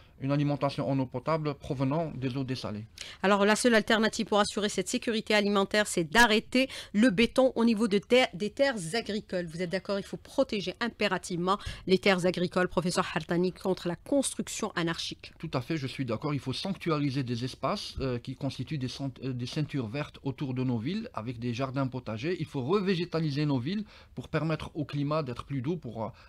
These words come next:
Speaker 1: absorber un peu le, le, les effets du changement climatique.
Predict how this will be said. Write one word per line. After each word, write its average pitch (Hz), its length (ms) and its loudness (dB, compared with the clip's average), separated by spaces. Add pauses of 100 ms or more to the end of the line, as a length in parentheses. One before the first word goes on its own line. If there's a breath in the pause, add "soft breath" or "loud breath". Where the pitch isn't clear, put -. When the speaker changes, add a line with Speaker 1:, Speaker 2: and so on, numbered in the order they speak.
(100)
Speaker 1:
absorber 143 560 -2
un 139 120 -2
peu 147 300 -4
le, 117 220 -4
le, 113 140 -6
les 120 300 -6
effets 135 200 -8
du 120 80 -10
changement 127 340 -6
climatique. 117 520 -10